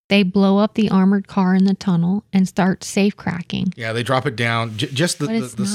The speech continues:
Speaker 2: same
Speaker 1: the
Speaker 2: way.
Speaker 1: same safe.
Speaker 2: Yeah, so the, the safe thing that we talked about earlier doesn't come into play because we do find a different safe.
Speaker 1: Yeah.
Speaker 2: And we know that it has a glass pane,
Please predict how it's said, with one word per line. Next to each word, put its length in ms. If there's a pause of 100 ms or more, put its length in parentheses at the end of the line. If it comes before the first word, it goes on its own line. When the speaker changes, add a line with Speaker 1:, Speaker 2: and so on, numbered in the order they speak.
Speaker 2:
same 200
Speaker 1:
the 40
Speaker 2:
way. 120
Speaker 1:
same 480
safe. 520
Speaker 2:
Yeah, 200
so 260
the, 140
the 160
safe 280
thing 140
that 80
we 100
talked 280
about 180
earlier 320
doesn't 280
come 180
into 120
play 200
because 340
we 140
do 360
find 320
a 40
different 340
safe. 260 (440)
Speaker 1:
Yeah. 260
Speaker 2:
And 340
we 220
know 380
that 180
it 80
has 180
a 60
glass 460
pane, 420